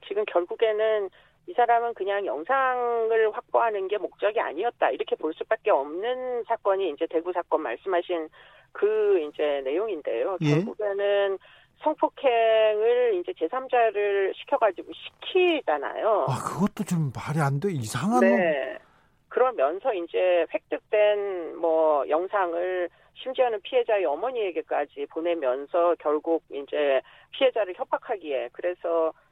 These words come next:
Speaker 1: 결국에는 이제 뭐 소위 내 노예다 이런 식으로 이제 표현을 하면서 호객행위 비슷한 걸 온라인에서 사실 했다는 거예요.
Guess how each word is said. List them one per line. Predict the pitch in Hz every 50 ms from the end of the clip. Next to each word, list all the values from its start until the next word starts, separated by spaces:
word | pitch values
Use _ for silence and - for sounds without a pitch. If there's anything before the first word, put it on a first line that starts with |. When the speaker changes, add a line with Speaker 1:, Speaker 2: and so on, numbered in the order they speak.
| _
Speaker 1:
결국에는 | _ - 190 196 202 190 - 190 185 185 185 180 165
이제 | 147 151 - - 165 165 160 156 156 147 139 131 113 104 - -
뭐 | 151 151 147 147 143 139 135 127 117 101 - -
소위 | - - 202 190 196 190 175 170 156 127 - - - 156
내 | 170 185 202 190
노예다 | 156 135 147 190 220 202 - - 233 247 294 156 139 127
이런 | 143 170 - 233 247 240
식으로 | - - - 262 240 226
이제 | 175 156 - -
표현을 | - - 202 202 190 175 180
하면서 | 190 185 170 160 156 - - 147 147 143 131 - - - _ _ _ - -
호객행위 | 294 294 302 - - 262 226 190
비슷한 | - - 196 - - 196 170
걸 | 156 147
온라인에서 | 123 131 143 156 175 170 156 135 - -
사실 | - - - - - 180
했다는 | - - - 247 240 214 185
거예요. | 147 131 135 - - 160 202 190